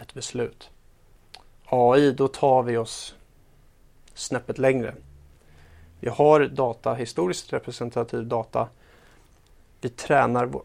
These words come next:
maskiner istället för människor att fatta beslut.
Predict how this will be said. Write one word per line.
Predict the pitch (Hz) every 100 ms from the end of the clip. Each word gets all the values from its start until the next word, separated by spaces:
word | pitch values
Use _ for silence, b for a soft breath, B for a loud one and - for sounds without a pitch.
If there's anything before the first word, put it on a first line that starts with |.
| _
maskiner | 131 120 156 165 151 113
istället | 113 - 113
för | -
människor | 123 120 127 139 147 104 - _
att | 139 - 120 -
fatta | 123 -
beslut. | 110 - 117 113 - -